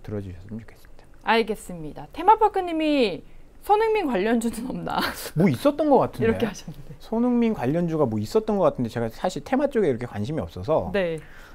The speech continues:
Speaker 1: 찾아보면 있을 거예요. 또
Speaker 2: 어.
Speaker 1: 우리 시청자 여러분들 워낙 잘 아시니까 그런 것도 알고 계신 분들도 있을 겁니다.
Speaker 2: 네, 알겠습니다. 세 번째 기사 빠르게 보시죠. 애플이 중국 의존도를 줄인다고 합니다. 대체 생산지로는 인도와 베트남 정도를 염두에 두고 있다고 하고요.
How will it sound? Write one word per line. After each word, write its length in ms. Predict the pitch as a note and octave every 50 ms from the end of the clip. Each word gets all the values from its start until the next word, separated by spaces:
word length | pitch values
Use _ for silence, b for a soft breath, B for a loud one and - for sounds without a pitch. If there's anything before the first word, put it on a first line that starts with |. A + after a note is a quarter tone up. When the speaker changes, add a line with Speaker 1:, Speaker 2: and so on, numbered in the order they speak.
| B -
Speaker 1:
찾아보면 460 | - - D4+ D4+ D4+ D4+ C#4 A#3 E3
있을 240 | C3+ - G#3+ A#3 -
거예요. 400 | - D3+ B2+ A2+ A2+ C3 D#3+ -
또 120 | - D#3+ C#3
Speaker 2:
어. 400 | E3+ F3 F3 E3+ E3 E3 E3+ C3+
Speaker 1:
우리 220 | C3+ D3+ D3+ C#3 D3+
시청자 400 | D#3 - - - C4+ B3+ B3 A#3
여러분들 340 | A3 G3+ G3 F#3+ F3+ E3 C3+
워낙 220 | B2+ F3 A#3 A#3
잘 160 | - - F#3+
아시니까 520 | D#3 C3+ - - D#3 D3 C#3 B2 - E3 D3
그런 160 | - D#3 D3+
것도 260 | D3+ C#3 C#3 - C3 A#2+
알고 260 | - C3 D#3 F#3 G#3
계신 280 | G3+ F#3 E3+ E3+ D3+
분들도 320 | C3+ B2+ A#2+ A#2+ G#2+ G#2+ G2
있을 240 | F#2 G2+ - F#3+ F#3+
겁니다. 340 | - G#2+ E2+ D2+ - - - - - - -
Speaker 2:
네, 220 | G3 G#3+ G#3 - - -
알겠습니다. 680 | - F#3 E3+ F3 E3+ - - E3 D#3 D3 - - B3 -
세 140 | - - F4
번째 240 | F4+ F#4 E4 D#4 D#4
기사 260 | B3+ B3 G#3+ G#3+ F#3+
빠르게 320 | F3+ G3 A3+ G#3+ G#3 F#3 F3
보시죠. 600 | - - D#3+ D#3 - - - D3+ C#3 D3+ F#3 A3+ - B B B B B B B G#3+ F3+ -
애플이 640 | G3+ A#3+ A#3 - F4+ F4+ F4 F#4+ F#4+ D4 G#3 F3+ -
중국 340 | - - B3+ C#4 F4+ E4+ B3+
의존도를 520 | G#3+ A3+ A3+ D#4 F4+ F#4 E4+ E4 C4+ C4
줄인다고 560 | - - A#3 A3 C#4+ E4 D#4+ D#4 C4 A#3 A3 F#3+
합니다. 340 | F3 E3 D#3 C#3+ - C#3+
대체 340 | C#3+ - G3+ A3 G#3+ E4+ F#4
생산지로는 760 | F#4 G4+ G4+ G4 G#4 G4+ F#4+ F4+ F4+ E4+ D#4+ D#4 D4 C#4 A#3+
인도와 500 | F3+ F#3+ G#3+ A#3+ C4 D#4+ E4+ E4+ D4+ C4+
베트남 720 | - G3 F3 E3 - - F4 F#4+ G4 F#4+ F4+ E4+ D#4+ C#4+
정도를 420 | C4 B3+ A3+ G#3+ F#3+ G3 F3 F3 D#3+
염두에 380 | D#3 D#3+ E3+ F3 G#3 G#3+ G3
두고 260 | F#3 - E3 - F3 E3
있다고 320 | D#3 - - D#3+ E3 G#3
하고요. 540 | B3 A#3+ F3 E3 F3+ A3 A#3 G3 D3+ -